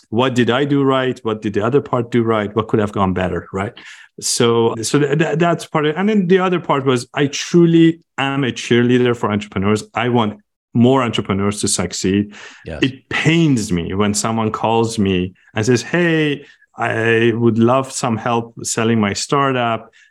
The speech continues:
Speaker 1: but I have only three months of runway. And have you talked to any strategic partner? Have you built?" And they, they haven't done any. And, and that just really pains me, because that's value lost to the society as a whole. So I, I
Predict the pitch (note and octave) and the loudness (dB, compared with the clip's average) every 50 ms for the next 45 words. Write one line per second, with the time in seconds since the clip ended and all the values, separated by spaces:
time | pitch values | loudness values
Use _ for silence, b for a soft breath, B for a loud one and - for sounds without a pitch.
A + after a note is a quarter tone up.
0 | b _ _ - B2+ A#2+ A#2 A2 G2+ A2+ A2 A2 G#2 G2+ G2+ G2+ - G#2 G2+ G2 | b _ _ -4 -2 0 0 0 -2 -2 0 0 2 2 0 0 0 -2 0 0
1 | F#2+ F#2 F#2 - F#2+ F#2 - F#2+ F#2 F2 F2 F2 F2 E2 D#2+ D#2 F2+ E2+ D#2+ - | 0 -2 -2 -4 -8 -8 -6 -4 -4 -4 -2 -2 -4 -4 -4 -6 -6 -8 -10 -14
2 | _ _ _ _ - G#2 G2+ G2 G2+ G#2 - - - _ _ _ - - A#2+ A#2 | _ _ _ _ -4 -4 -2 -2 -4 -6 -8 -14 -20 _ _ _ -8 -6 -4 0
3 | A#2 A#2+ A#2+ A#2 - - D3 F3+ - - G#3+ G3 F#3 F3+ F#3 F#3 F3+ F3 - F3+ | 2 2 2 2 2 0 0 0 0 2 2 2 4 4 4 4 4 2 0 -4
4 | D#3+ - E3+ E3 E3 E3 E3 - E3 D#3+ D#3+ D3 B2 A#2+ A#2 A2+ G#2+ C3 D3+ D#3 | -4 -2 0 0 0 0 -2 -2 0 0 0 0 0 0 0 0 2 2 2 0
5 | C#3+ A2+ G#2+ G#2 G#2+ G2+ G#2 - G2 F2+ G#2+ F#2+ F2 F2 E2+ F2 E2+ E2+ E2+ E2 | 0 -2 -2 -2 -2 -2 -2 -4 -4 -4 -2 -2 -2 -2 0 0 -2 -2 -2 -4
6 | E2+ E2+ F2 F#2+ G#2+ G#2+ G#2+ A2+ C3+ D3 D3+ E3 D3+ - D3+ - B B B B | -6 -6 -6 -4 -6 -4 -2 -2 0 0 0 0 0 0 0 0 B B B B
7 | B _ - C#3+ E3 E3 D3+ C3 - - A#2+ B2+ C3 D3+ D#3+ D3 C#3+ - C#3+ B2 | B _ 2 4 4 4 2 -2 -2 -2 -2 0 0 0 0 0 0 0 -2 0
8 | C#3 D#3 D#3+ D#3 - - A#2+ A2+ A2+ A#2 A2+ A#2+ B2+ B2+ A#2+ A#2 A2+ G2+ G2 F#2 | 0 0 0 -2 -4 -6 -6 -4 -2 -2 0 0 -2 0 0 0 0 -2 -2 -4
9 | F#2 F2+ E2+ E2 - - - - - - - - - _ - D3 D#3+ E3 - - | -6 -6 -8 -8 -10 -8 -8 -8 -8 -8 -12 -16 -14 _ 0 0 0 2 2 2
10 | D3 B2+ - B2+ A#2 A2+ G#2+ G#2 F#2 E2 E2+ - F#2 F2 F2 D#2+ D#2 - - A#2+ | 0 0 0 0 -2 -2 -2 -4 -4 -6 -8 -8 -8 -8 -10 -10 -8 -4 -4 -4
11 | A#2 - B2+ C3 D3 - - B2 C3+ C#3+ D3 C3+ - - | -2 -2 -2 -2 -2 -2 -2 0 0 0 -2 -2 -4 -10